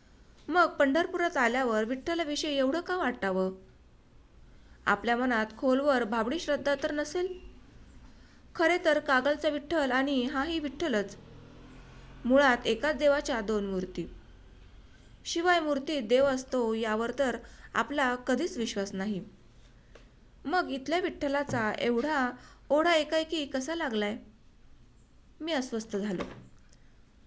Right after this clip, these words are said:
पदवीपूर्व वर्गाला ज्ञानेश्वरीतला उतारा शिकवताना ज्ञानदेवांच्या गणेश स्तवनाची आठवण झाली.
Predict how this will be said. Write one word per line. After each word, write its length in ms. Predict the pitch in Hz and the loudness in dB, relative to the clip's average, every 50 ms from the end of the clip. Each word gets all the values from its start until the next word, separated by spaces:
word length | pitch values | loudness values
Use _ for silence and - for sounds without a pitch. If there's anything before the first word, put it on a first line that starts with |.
| - - - - - _ - - - - | -20 -20 -20 -20 -20 _ -20 -8 0 4
पदवीपूर्व 600 | 320 302 240 277 359 370 359 339 320 320 330 320 | 4 4 6 6 4 4 2 0 -2 0 0 2
वर्गाला 460 | 294 262 247 226 240 254 254 240 220 214 | 2 2 2 0 0 0 0 0 0 0
ज्ञानेश्वरीतला 800 | 214 214 220 214 220 233 247 - 277 254 262 269 262 240 220 | -2 -2 -2 -2 -2 -2 -2 -2 -2 -2 -2 -2 -2 -2 -2
उतारा 340 | 220 214 214 - 254 233 214 214 | -2 -4 -2 -2 -2 -2 -2 -2
शिकवताना 640 | - 233 214 - 202 208 208 247 226 196 190 185 185 - - - - - - - - | -4 -6 -4 -4 -4 -4 -4 -4 -4 -4 -4 -4 -6 -8 -12 -20 -20 -20 -18 -12 -6
ज्ञानदेवांच्या 920 | - 240 262 269 294 330 320 262 311 302 294 302 302 302 - 247 220 220 220 - - - - - - - - - - - 269 254 | 0 2 2 2 2 0 0 2 4 4 4 2 0 -2 -2 -2 -2 -2 -4 -6 -10 -14 -18 -18 -18 -18 -20 -20 -16 -6 0 2
गणेश 260 | 269 285 311 359 - | 2 4 2 0 -2
स्तवनाची 520 | - - 262 247 254 269 294 285 - 220 | -4 -2 -2 0 0 0 -2 -2 -2 -2
आठवण 340 | 208 196 190 - 202 180 180 | -2 -2 -2 -4 -6 -6 -4
झाली. 240 | 196 214 190 165 | -4 -4 -4 -4